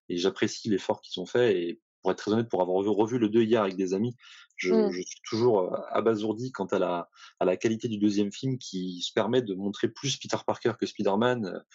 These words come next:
Speaker 1: tout ça
Speaker 2: Ouais.
Speaker 1: dans un divertissement grand public. Enfin, c'est, c'est assez ouf ce qu'ils ont réussi
Speaker 2: Bah,
Speaker 1: à faire.
Speaker 2: d'autant, d'autant que Peter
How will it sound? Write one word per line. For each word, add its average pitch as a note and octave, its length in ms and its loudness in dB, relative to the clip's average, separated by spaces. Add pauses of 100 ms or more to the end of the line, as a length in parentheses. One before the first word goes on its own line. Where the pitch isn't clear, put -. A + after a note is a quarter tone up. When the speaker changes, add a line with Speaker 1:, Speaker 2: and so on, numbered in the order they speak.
(280)
Speaker 1:
tout - 100 -14
ça C3 120 2
Speaker 2:
Ouais. - 60 4
Speaker 1:
dans G2+ 120 2
un F#2+ 40 0
divertissement G2+ 600 -2
grand F2+ 120 -2
public. G#2 280 -8
Enfin, - 100 -12
c'est, - 220 -12 (100)
c'est - 220 -14
assez - 260 -4
ouf A#2+ 220 -4
ce - 80 -8
qu'ils - 180 -8
ont - 40 0
réussi F3+ 180 2
Speaker 2:
Bah, F#3+ 100 6
Speaker 1:
à F3 40 -10
faire. - 180 -2
Speaker 2:
d'autant, G#3 280 -4 (100)
d'autant F#3 340 2
que G#3 80 2
Peter - 260 2